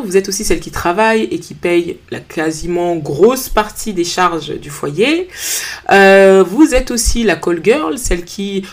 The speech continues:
euh, a des relations sexuelles et qui le, l'assouvit, euh, concrètement sur cette partie-là de sa vie. Et vous êtes aussi sa conseillère d'orientation. Bref, comme je le disais, vous avez un rôle capital dans la vie de cet homme.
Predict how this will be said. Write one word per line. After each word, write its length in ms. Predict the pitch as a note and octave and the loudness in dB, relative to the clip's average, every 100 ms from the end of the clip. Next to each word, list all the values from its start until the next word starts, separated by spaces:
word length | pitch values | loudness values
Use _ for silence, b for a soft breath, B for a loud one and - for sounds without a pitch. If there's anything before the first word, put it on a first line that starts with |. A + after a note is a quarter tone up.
| B - | B -6
euh, 640 | D3 D3 D3 C#3+ C3+ C3 - | -2 -2 -4 -6 -8 -6 -2
a 120 | D#3+ | -2
des 160 | D3+ | -2
relations 880 | C#3+ F3+ G3 G3 - - A3 G#3+ G3+ | -4 2 2 2 -2 0 0 0 -2
sexuelles 680 | - - - - F#3+ G#3+ G3 | -4 -6 -6 -2 0 0 -4
et 40 | |
qui 320 | D3 - F3 E3+ | -8 -12 -10 -8
le, 180 | C#3+ | -6
l'assouvit, 760 | C#3+ D3+ D3 - F3+ D3 B3 B3+ _ B B B - | -8 -8 -10 -10 -10 -10 -10 -14 _ B B B -6
euh, 540 | C#3+ C3+ C#3 D3 C3 - | -2 -2 -4 -4 -6 0
concrètement 600 | G#3 - F3+ F#3+ G#3+ A3 | 0 0 -4 0 0 -2
sur 180 | G#3+ - | -6 -6
cette 220 | - - | -6 -6
partie-là 420 | D3 - C#3 C#3 | -12 -12 -10 -10
de 100 | C#3 | -10
sa 200 | C3 G3 | -8 -4
vie. 180 | A3+ F#4 - _ B B B B - | 2 2 2 _ B B B B 0
Et 60 | |
vous 160 | D4 A#3 | 0 0
êtes 120 | - | -4
aussi 240 | G#3+ - D4 | -4 -4 -6
sa 320 | - B3 - | -4 -4 -6
conseillère 720 | - D4 - F#3 F3 A3+ B3+ - | -6 -4 0 2 2 2 0 -6
d'orientation. 760 | C#3+ A#3 A#3+ A3+ E3 D#3+ - - | -4 0 0 0 -6 -8 -12 -16
Bref, 420 | - - A#3+ - - | -12 -8 -8 -10 -12
comme 180 | - B3+ | -6 -4
je 60 | F#3 | -4
le 60 | |
disais, 260 | D3 C#3 E3 | -8 -8 -8
vous 160 | E3 | -6
avez 280 | C#3+ D3+ A3+ - | -4 -2 -2 -4
un 100 | E3 | -8
rôle 380 | D#3+ A3 A#3 - _ | -2 0 0 -4 _
capital 560 | - C#4+ F3+ - D3+ D#3+ - | -8 -8 -8 -6 -4 -4 -4
dans 140 | A3+ | -4
la 100 | F3+ | -4
vie 160 | C#3+ G#3 | -8 -10
de 100 | C#3+ | -8
cet 280 | - - | -10 -10
homme. 100 | - | -16